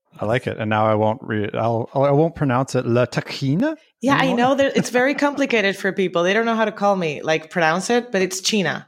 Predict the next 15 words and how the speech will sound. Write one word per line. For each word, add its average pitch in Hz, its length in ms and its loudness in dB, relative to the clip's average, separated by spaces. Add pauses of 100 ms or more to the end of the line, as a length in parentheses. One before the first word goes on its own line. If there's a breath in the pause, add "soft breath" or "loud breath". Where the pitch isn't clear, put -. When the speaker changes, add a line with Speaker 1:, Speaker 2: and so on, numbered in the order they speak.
(120)
Speaker 2:
It's - 240 -16
China, 175 360 -2
like 143 240 0
Chinese 170 460 -2
in 165 80 -4
Spanish. 143 500 -6 (680 loud breath)
Speaker 1:
So 131 180 0
do 120 80 2
you 139 80 2
use 151 140 0
that 151 160 2
as, 135 120 2
like, 120 140 0
a 117 60 -8
brand 123 600 -2